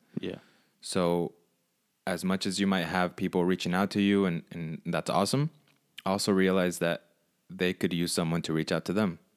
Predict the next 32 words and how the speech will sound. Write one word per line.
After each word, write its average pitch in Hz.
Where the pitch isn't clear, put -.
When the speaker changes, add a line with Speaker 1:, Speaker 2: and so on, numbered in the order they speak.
Speaker 1:
Yeah. 113
Yeah. -
Speaker 2:
You 82
know, 82
and 85
that's, -
it's 101
just 110
necessary 92
if -
you 90
wanna 92
maintain 90
a 87
friendship, 90
if 82
you 87
wanna 85
maintain 87
a 82
relationship, 87
and 90
if 85
you 90
wanna 98
progress 90
together. 98
You 87
know, 87
I 95
don't 101
think, 98